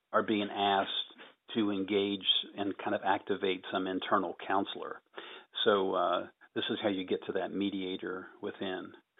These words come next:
because you're, since you're doing external reflection, you're really kind of bouncing your ideas and your thoughts and your feelings and emotions off of the outside world and then trying to make sense of it. And, um, and that's when you get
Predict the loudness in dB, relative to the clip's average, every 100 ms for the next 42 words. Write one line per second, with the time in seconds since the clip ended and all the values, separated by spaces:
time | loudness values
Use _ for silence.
0 | -20 -20 -12 -6 4 6 6 4 4 0
1 | -6 -6 -2 -4 -2 0 0 0 0 6
2 | 8 8 6 4 2 2 0 0 2 2
3 | 4 4 4 6 6 6 2 -2 0 0
4 | 0 0 0 2 2 0 -10 -12 2 6
5 | 6 4 0 -8 -8 -4 0 2 0 -2
6 | 0 4 4 2 -2 0 8 8 8 0
7 | 0 0 0 -2 -4 6 8 10 8 4
8 | -6 _ -20 -20 -20 -20 -2 4 8 8
9 | 4 2 6 6 6 2 2 0 0 -2
10 | -4 -8 -12 _ _ _ _ -20 -20 -8
11 | 2 6 6 6 6 6 6 2 -8 -18
12 | _ _ 2 12 12 12 6 6 4 2
13 | 0